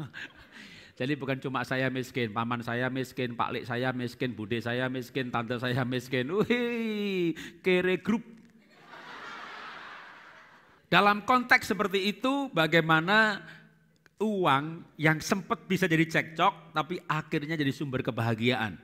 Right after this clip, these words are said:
Nah, boleh maju ke depan, sayang, biar dia bercerita supaya pelajarannya lebih sederhana,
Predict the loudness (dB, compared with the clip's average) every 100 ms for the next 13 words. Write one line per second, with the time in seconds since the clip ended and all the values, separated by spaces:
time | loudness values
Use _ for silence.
0 | -20 _ _ -12 -8 -4 -4 -4 0 0
1 | 0 -2 -4 -2 -2 0 2 2 0 -8
2 | -14 -14 -14 -14 -6 -2 -2 -2 0 0
3 | 0 -4 0 2 2 4 2 2 -6 -18
4 | -20 -18 -18 -16 -18 -18 -18 -14 -8 0
5 | 2 2 2 4 6 6 6 6 6 6
6 | 4 6 4 2 0 2 2 4 2 -4
7 | -14 -20 -20 _ _ -4 -2 2 2 4
8 | 2 2 0 -2